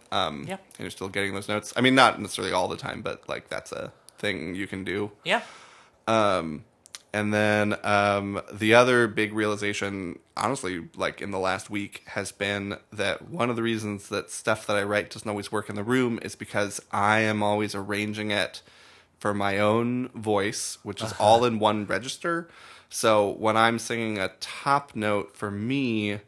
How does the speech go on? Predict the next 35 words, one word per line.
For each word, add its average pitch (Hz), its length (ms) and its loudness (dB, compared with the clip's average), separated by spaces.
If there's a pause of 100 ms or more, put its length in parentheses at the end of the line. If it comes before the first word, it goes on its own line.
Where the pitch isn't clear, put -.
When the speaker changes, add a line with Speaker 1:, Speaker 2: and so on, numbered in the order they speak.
(580)
Speaker 1:
uh, 101 480 4 (220)
if - 260 -8
the 104 140 -4
women 117 640 0
are 104 140 0
singing 107 840 -4 (560)
the 104 100 -4
notes, 107 720 -2 (140)
which - 280 -6
in 104 180 -6
my 117 220 6
mind 101 280 2
are 98 80 -2
below 101 520 0
that, 175 440 -2 (580)
um, 98 500 0 (220)
but 98 220 2
are 101 100 2
actually 104 340 2
above 202 320 0
it, 311 340 -4 (880)
if - 480 0 (220)
I'm 107 180 2
on, 113 160 4
like, 101 120 0
a 101 60 -4
seventh 143 440 0
chord, 101 500 0 (100)
for 107 140 -4
instance, 98 500 -6
where, 101 160 -2
like, 90 320 0
my 104 200 2
top 104 340 -2
note 101 260 -4